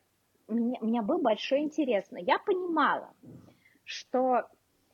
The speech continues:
вряд ли в этой жопе мира будут какие-то <laughs> красивые бляди. <laughs> Скорее всего, это всё сделано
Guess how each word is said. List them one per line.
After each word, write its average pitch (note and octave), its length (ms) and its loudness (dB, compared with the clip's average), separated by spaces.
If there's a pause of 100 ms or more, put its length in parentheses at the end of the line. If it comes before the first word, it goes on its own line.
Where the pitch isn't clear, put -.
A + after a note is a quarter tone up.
(120)
вряд C#4+ 480 -2
ли E3+ 200 -6 (420)
в G3 100 -2
этой D#4 320 2
жопе F#4+ 380 2
мира F3 460 -4 (1400)
будут C4+ 320 0
какие-то E4+ 460 8
<laughs> - 40 6
красивые D4 680 0
бляди. A3 420 -10 (200)
<laughs> - 0 - (800)
Скорее - 520 4
всего, A#3+ 580 -2 (760)
это D#4+ 260 -4
всё F#4+ 300 -4
сделано C4+ 440 -2